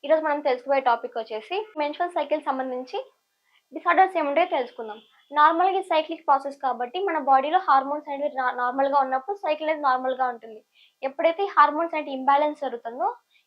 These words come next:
ఈ సైకిల్లో కూడా డిస్టర్బెన్స్ జరుగుతుంది. ఈ సైకిల్ అనేది హార్మోన్స్‌నే కాకుండా సైకలాజికల్ చేంజెస్ కూడా జరుగుతాయి అన్నమాట.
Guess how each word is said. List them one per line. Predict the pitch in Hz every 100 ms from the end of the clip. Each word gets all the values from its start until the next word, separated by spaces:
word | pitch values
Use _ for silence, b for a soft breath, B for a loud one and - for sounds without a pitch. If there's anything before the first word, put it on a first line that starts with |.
| -
ఈ | 349
సైకిల్లో | 349 330 349 339 339
కూడా | 381 302
డిస్టర్బెన్స్ | 302 294 320 302
జరుగుతుంది. | 247 247 220 202 - - - _ -
ఈ | 349 349
సైకిల్ | 339 339 359
అనేది | 330 320 392 453 -
హార్మోన్స్‌నే | 302 277 302 320 330 311
కాకుండా | 277 294 339 370
సైకలాజికల్ | 294 302 330 320 - 320 -
చేంజెస్ | 302 294
కూడా | 330
జరుగుతాయి | 285 262 254
అన్నమాట. | 233 226 214